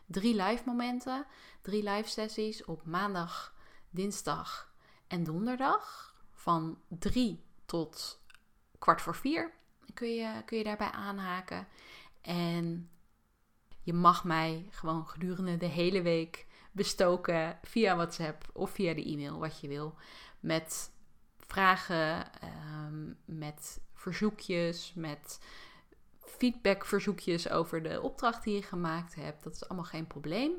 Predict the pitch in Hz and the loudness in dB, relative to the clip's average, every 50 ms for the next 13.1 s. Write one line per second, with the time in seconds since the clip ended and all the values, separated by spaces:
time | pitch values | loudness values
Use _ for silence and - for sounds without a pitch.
0 | 330 - - 151 147 147 160 165 202 247 349 - - - - - - - - - | -6 -8 -10 -10 -8 -4 0 2 4 4 4 4 2 -4 -6 -8 -8 -10 -12 -8
1 | - 165 156 170 190 269 302 - - - - 226 233 269 285 - - 170 - - | -6 -2 0 2 4 2 2 0 -2 0 2 2 2 2 0 -2 -4 -6 -4 -2
2 | 165 175 208 208 - - 175 175 160 165 160 - - 175 185 190 180 180 190 214 | 0 0 0 0 0 -2 0 0 0 0 -2 0 2 4 4 4 2 0 -2 -4
3 | - - 226 226 220 220 226 240 - 294 - - - - - - - - - - | -4 -6 -4 -2 0 0 0 0 -2 -4 -6 -10 -16 -20 -20 -18 -18 -16 -16 -16
4 | - - - - - - 208 202 226 233 254 - 180 - - 214 214 208 208 - | -16 -16 -18 -12 -4 0 0 2 4 6 8 8 6 6 4 2 2 2 0 -2
5 | - - - - 226 247 262 - - - - - - - - - 208 - - 175 | -6 -6 -2 0 0 0 0 -4 -8 -12 -10 -8 -6 -6 -4 -4 -4 -4 -4 -4
6 | 175 175 - 170 170 190 214 214 226 226 226 226 - - - - - - 202 208 | -4 -2 0 0 0 0 -2 -4 -4 -4 -4 -2 -4 -6 -6 -4 -2 -2 0 0
7 | 208 202 196 190 180 180 180 185 - - 160 151 151 151 151 - 143 160 175 170 | 0 -2 -2 -2 -2 -2 -2 -4 -4 -6 -6 -6 -6 -6 -8 -8 -10 -8 -10 -10
8 | - - - - _ _ _ _ _ _ _ _ _ _ - - - - - - | -14 -20 -20 -20 _ _ _ _ _ _ _ _ _ _ -20 -20 -20 -20 -20 -18
9 | - - - - 208 - - 170 170 - - - 156 151 156 156 160 - - - | -18 -10 -6 -4 -4 -4 -4 -4 -6 -6 -4 -2 -2 -2 -2 -4 -6 -8 -12 -14
10 | - - 175 175 170 - - - 175 165 160 - 160 151 - - - 151 135 143 | -10 -4 -2 0 2 2 2 2 2 0 0 -2 -6 -6 -6 -6 -6 -6 -6 -6
11 | 151 143 151 - - - - 139 - - - 143 135 - - - 156 175 170 - | -6 -8 -10 -10 -12 -12 -12 -12 -12 -12 -10 -10 -8 -8 -8 -10 -10 -10 -10 -8
12 | - 175 156 - - - 202 196 196 - 196 185 175 - - - 170 170 175 175 | -6 -6 -6 -6 -4 -2 -2 -2 -2 -2 -6 -6 -8 -6 -4 -2 -2 0 0 -2
13 | 175 | -4